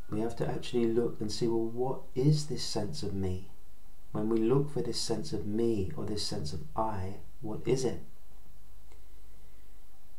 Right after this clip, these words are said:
And as we begin to look into that, you know, deep, more deeply than just the kind of mental images about that or ideas about that, we begin to kind of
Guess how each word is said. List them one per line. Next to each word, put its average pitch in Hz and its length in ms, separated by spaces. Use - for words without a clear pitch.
And 104 300
as 113 140
we 123 80
begin 113 380
to - 120
look 110 260
into 143 400
that, 101 220
you 107 80
know, 101 280
deep, 120 180
more 117 220
deeply 117 420
than 104 240
just 107 220
the - 60
kind 110 340
of 101 100
mental 113 480
images 113 400
about 101 400
that 101 220
or 101 480
ideas 113 480
about 101 340
that, - 180
we 127 200
begin 127 380
to 147 120
kind 123 380
of 135 240